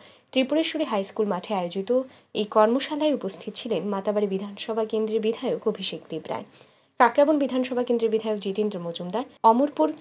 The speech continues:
বিধানসভা কেন্দ্রের বিধায়ক রঞ্জিত দাস এবং গোমতী জেলা পরিষদের সভাধিপতি দেবল দেব রায়।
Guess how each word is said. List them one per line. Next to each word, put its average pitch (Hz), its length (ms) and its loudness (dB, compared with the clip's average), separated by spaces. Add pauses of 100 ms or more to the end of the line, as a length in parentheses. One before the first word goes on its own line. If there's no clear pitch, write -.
(360)
বিধানসভা 302 520 4
কেন্দ্রের 233 300 4
বিধায়ক 196 420 0
রঞ্জিত 190 380 0
দাস 220 220 2
এবং 220 160 0
গোমতী 240 340 2
জেলা 254 200 4
পরিষদের 214 380 -2
সভাধিপতি 185 640 -4
দেবল 196 280 2
দেব - 220 -10
রায়। - 180 -6